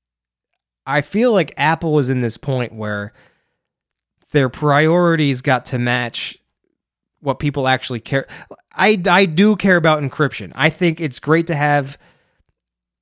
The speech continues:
encryption on your conversations, on your messages, on all that stuff.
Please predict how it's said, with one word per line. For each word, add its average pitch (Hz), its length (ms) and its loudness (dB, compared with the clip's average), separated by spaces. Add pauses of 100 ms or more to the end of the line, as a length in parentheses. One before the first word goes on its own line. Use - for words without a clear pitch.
(280)
encryption 156 500 0
on 143 100 2
your 131 80 0
conversations, 165 960 0 (260)
on 120 180 -2
your 110 80 -2
messages, 170 680 0
on 127 140 -4
all 170 180 2
that 160 200 -2
stuff. - 500 -4